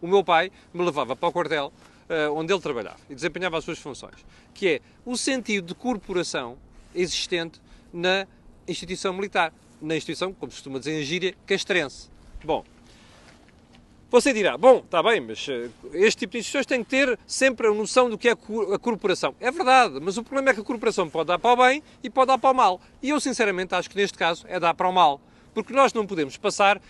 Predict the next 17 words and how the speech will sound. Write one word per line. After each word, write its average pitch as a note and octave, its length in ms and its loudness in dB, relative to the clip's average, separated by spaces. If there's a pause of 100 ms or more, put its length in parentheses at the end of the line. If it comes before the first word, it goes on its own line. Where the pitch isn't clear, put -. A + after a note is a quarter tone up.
(100)
esta A3 260 -2
mensagem A3 540 -2
para A#3 140 -4
a - 20 -2
sociedade, A3 360 -2 (160)
que F#3 180 -2
é, G#2+ 60 -4 (200)
aquelas A3+ 420 2
pessoas C3+ 340 -6
foram F#3 180 -6
exoneradas A3+ 520 2
por - 140 -10
alguma B3+ 220 -2
razão. B3 340 2 (800)
O-, - 60 -12
ora G#3 260 2
bem, D3 220 -2